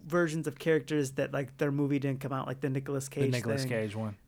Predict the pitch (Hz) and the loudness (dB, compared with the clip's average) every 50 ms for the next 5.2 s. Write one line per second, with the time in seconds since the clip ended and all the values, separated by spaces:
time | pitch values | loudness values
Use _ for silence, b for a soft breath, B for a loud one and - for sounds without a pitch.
0 | _ _ - 135 135 131 127 123 117 117 120 123 - - 147 135 - 160 151 156 | _ _ -4 -2 -2 -2 -2 -4 -6 -6 -8 -10 -8 -8 -6 0 4 6 6 6
1 | 160 170 160 151 - - 160 147 147 143 143 131 135 131 135 - 135 131 135 120 | 6 6 4 4 4 2 0 2 4 2 4 4 4 2 2 0 0 2 4 4
2 | 147 143 156 156 160 156 143 - - - 139 147 127 110 - - - 78 73 - | 6 8 8 8 8 8 4 4 4 6 6 6 4 2 -4 -6 -10 -12 -14 -14
3 | - - - - - - - - 170 180 170 135 - - - - - - - 180 | -18 -20 -20 -20 -20 -12 -8 -4 0 2 2 2 0 -2 -6 -8 -6 0 4 4
4 | 165 165 160 156 156 151 156 - - - - 156 147 139 139 135 - - - - | 6 8 8 8 8 8 6 2 -2 0 2 2 4 4 2 0 -2 -4 -6 -8
5 | - - - - | -10 -12 -12 -14